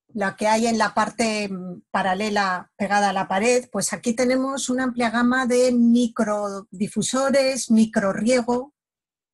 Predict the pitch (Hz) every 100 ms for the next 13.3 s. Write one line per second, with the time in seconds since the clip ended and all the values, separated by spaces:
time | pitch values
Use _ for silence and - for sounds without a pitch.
0 | _ 220 208 208 202 196 185 - 220 208
1 | - 202 202 214 226 240 233 226 - 240
2 | 226 233 247 247 226 220 202 - 220 220
3 | 226 220 214 202 - 208 196 185 170 240
4 | 269 262 240 247 220 190 175 170 185 185
5 | 180 175 160 - 233 226 220 214 190 180
6 | 170 - 202 190 - 202 196 190 196 190
7 | 208 214 196 190 196 - 196 - 202 202
8 | 208 190 - 254 - 247 254 - _ _
9 | _ _ _ - 226 220 - 320 240 269
10 | 233 302 269 214 185 - 208 220 233 254
11 | 247 226 190 170 _ _ _ _ _ _
12 | _ _ 214 220 208 185 214 214 220 208
13 | - -